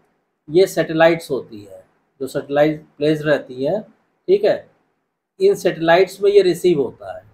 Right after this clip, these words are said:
ठीक। और satellite में एक device लगी होती है that is called transponder, transponder, ठीक है। वो receive करने के बाद क्या करता है कि receive करने के बाद उस signal को amplify करता है, मतलब और strong करता है,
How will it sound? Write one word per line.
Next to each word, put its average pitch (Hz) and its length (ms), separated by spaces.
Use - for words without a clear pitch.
ठीक। 190 240
और 143 80
satellite 160 600
में 190 100
एक 175 120
device 160 400
लगी 170 180
होती 165 280
है 196 80
that 151 260
is 165 160
called 190 280
transponder, 139 680
transponder, 135 720
ठीक 180 180
है। 127 200
वो 185 160
receive 190 540
करने 170 300
के 160 140
बाद 151 420
क्या 160 160
करता 135 440
है 156 260
कि 190 200
receive 165 400
करने 156 260
के 143 60
बाद 160 260
उस 151 180
signal 156 320
को 165 180
amplify 135 580
करता 165 400
है, 190 180
मतलब 147 320
और 143 200
strong 156 420
करता 170 380
है, 214 240